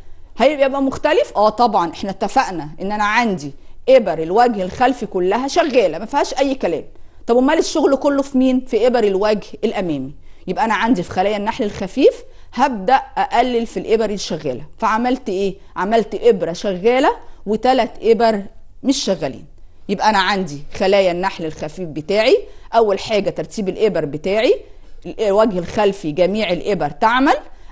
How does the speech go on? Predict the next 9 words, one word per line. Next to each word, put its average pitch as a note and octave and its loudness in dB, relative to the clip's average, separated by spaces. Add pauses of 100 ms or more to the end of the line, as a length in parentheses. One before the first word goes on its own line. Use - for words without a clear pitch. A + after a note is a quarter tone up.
(100)
اما C#4+ 2
الوجه A#3+ 2
الامامي A#3 -2
ابرة G#3 0
تعمل A#3 0
وثلاث G3 0
ابر G3 0
لا F#3 0
تعمل. E3 -8